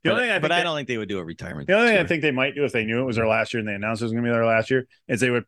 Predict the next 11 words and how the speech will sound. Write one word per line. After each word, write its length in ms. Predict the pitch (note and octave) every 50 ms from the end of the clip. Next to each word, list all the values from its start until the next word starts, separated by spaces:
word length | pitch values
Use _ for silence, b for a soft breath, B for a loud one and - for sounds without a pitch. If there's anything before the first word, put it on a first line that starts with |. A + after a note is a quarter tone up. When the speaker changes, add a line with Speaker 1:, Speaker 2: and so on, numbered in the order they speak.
| _ -
Speaker 1:
try 300 | - - - C#3 C3 B2
and 100 | A#2 G#2+
play 160 | - B2+ A#2+
as 160 | A#2 G#2+ F#2+ G#2
many 720 | G#2 G#2 G#2+ A2+ A#2 A#2 A#2+ A#2+ A#2 A#2+ A#2 A#2 A2 A2+ _ _ _ _
songs 360 | - - B2 A2 G2+ G2 F#2 F2+
as 80 | F#2 -
possible 380 | - F#2 F2 F2 - F2 F2
throughout 240 | - - - F2+ F2+
the 60 | - -
summer. 320 | - E2+ - - - -